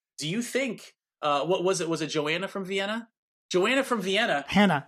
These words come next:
Speaker 2: Hannah.
Speaker 1: Hannah from Vienna, apologies. Hannah, do you feel like the experimenter can, can draw conclusions from how you respond to this experiment and apply them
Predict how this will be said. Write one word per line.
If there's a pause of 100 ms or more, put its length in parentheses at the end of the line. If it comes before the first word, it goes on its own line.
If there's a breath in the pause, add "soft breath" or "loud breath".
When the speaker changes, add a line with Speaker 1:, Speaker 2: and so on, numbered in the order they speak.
Speaker 2:
Hannah. (220)
Speaker 1:
Hannah
from
Vienna,
apologies. (180)
Hannah, (440)
do
you
feel
like (560)
the
experimenter (220)
can, (100)
can (300)
draw
conclusions
from
how
you
respond
to
this
experiment
and
apply
them